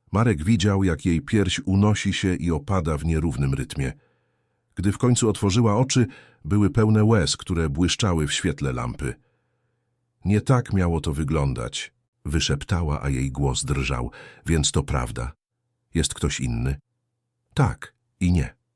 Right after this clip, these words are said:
Agata wytarła łzy wierzchem dłoni, zostawiając wilgotne ślady na policzkach. „Michał był. Jest moim najlepszym przyjacielem z czasów uniwersytetu. Byliśmy razem przez prawie trzy lata”.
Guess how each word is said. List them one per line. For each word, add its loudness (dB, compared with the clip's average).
Agata 0
wytarła 2
łzy 2
wierzchem 0
dłoni, 2
zostawiając 0
wilgotne 0
ślady -2
na 0
policzkach. -6
„Michał 2
był. -10
Jest 2
moim 6
najlepszym 2
przyjacielem 0
z -4
czasów -2
uniwersytetu. -2
Byliśmy 4
razem 2
przez -2
prawie -2
trzy -2
lata”. -6